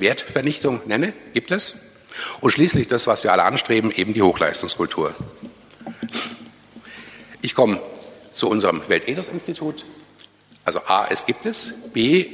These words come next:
wir wollen mit Führung neue Wege gehen. Wir, äh,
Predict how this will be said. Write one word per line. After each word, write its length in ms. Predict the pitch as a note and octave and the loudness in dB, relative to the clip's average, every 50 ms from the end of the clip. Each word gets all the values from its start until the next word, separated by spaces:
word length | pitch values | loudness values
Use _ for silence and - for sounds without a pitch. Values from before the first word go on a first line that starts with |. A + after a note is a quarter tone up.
| - | -14
wir 400 | A2+ A2+ C#3 C#3 B2 G#2+ F2 E2+ - - - - - - - - - | -8 -2 2 4 4 4 2 0 -4 -14 -16 -18 -20 -20 -20 -20 -20
wollen 440 | - E2 F#2 A#2+ D#3 E3 A#2+ G2+ F2 - - - - - - - | -6 2 2 4 4 4 2 0 0 -4 -10 -14 -16 -16 -16 -8
mit 240 | - G2+ G2 - - | -6 -4 -2 0 -2
Führung 720 | - - - - - - - D3 C#3+ G#2+ G2+ F#2+ F2 D2 - - - - - - - - | -4 -4 -8 -10 -4 -2 2 2 4 4 4 2 0 0 -2 -8 -18 -20 -20 -20 -10 -2
neue 300 | G2 A2+ A2 G2+ F#2 E2+ | 2 4 6 6 6 4
Wege 220 | F#2 G2 A2 A#2 | 2 0 0 -2
gehen. 300 | A2+ B2+ C3 E3+ A3+ A3 - - - - - - - - - - - _ | -4 -4 -4 -4 -4 -6 -8 -14 -20 -20 -20 -20 -18 -18 -20 -20 -20 _
Wir, 360 | - A2 A2+ G#2 F#2+ - - | -2 2 4 4 4 2 0
äh, 100 | - - | -4 -4